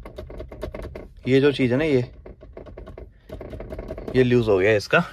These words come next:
नीचे का, ठीक है। तीसरी चीज़ और बता दूं,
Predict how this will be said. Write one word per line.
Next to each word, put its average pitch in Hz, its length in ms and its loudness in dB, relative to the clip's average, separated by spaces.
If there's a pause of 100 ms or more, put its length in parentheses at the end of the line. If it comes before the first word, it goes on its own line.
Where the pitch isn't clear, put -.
नीचे 123 260 2
का, 170 140 4 (160)
ठीक 123 160 0
है। 170 100 4 (680)
तीसरी 220 340 6
चीज़ 220 220 6
और 208 140 10
बता 196 240 8
दूं, 220 160 0